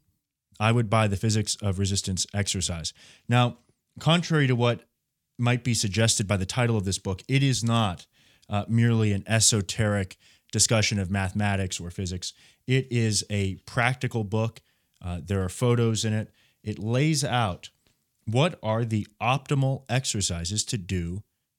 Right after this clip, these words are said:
to train any given muscle. I think most of what is, uh, left out of the bodybuilding world these days, the, the weightlifting world, r-, when it comes to resistance exercise, is an acknowledgement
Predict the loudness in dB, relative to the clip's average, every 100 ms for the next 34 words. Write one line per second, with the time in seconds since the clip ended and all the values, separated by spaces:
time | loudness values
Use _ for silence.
0 | -6 -4 0 2 2 0 0 0 0 -2
1 | -6 _ -8 -4 -4 -6 -10 _ -2 0
2 | 2 -2 -6 -16 _ _ _ _ _ _
3 | _ _ _ _ -2 0 0 0 4 6
4 | 6 4 0 2 2 2 2 0 0 -4
5 | _ _ -6 -4 -2 2 2 2 2 2
6 | 2 -4 -4 -2 -4 -10 -20 -20 _ _
7 | _ _ 2 2 2 2 4 4 4 4
8 | 4 4 2 2 2 2 2 2 2 0
9 | -2 -2 -6 -8 -8 -2 -2 0 -2 0
10 | 0 0 0 0 -2 -6 -10 -6 -4 -4
11 | -2 -2 0 -2 0 -2 -2 -2 -4 -2
12 | -2 0 0 0 -2 -2 0 0 0 0
13 | 2 2 4 2 0 0 -2